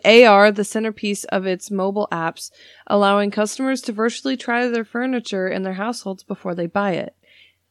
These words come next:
thereby enriching user experience and cutting down on returns from unsure customers in the process.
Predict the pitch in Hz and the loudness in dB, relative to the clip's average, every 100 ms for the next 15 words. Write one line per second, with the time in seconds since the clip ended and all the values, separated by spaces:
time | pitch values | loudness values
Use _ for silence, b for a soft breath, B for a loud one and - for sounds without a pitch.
0 | - 233 240 214 196 196 196 196 202 240 | -2 2 4 4 4 2 2 0 0 -2
1 | 226 220 202 202 190 - 277 294 247 233 | 0 -2 -2 -4 -4 -4 -2 2 0 0
2 | 240 220 226 240 247 220 208 214 208 196 | -2 -2 -2 0 0 0 0 -2 -4 -4
3 | 214 254 - 175 185 - 190 - 185 180 | -4 -4 -6 -6 -6 -6 -6 -4 -4 -4
4 | 196 - 233 233 185 175 175 160 - 214 | -6 -4 -4 -4 -4 -4 -4 -8 -4 -2
5 | 214 - 151 - - | -2 -4 -8 -8 -16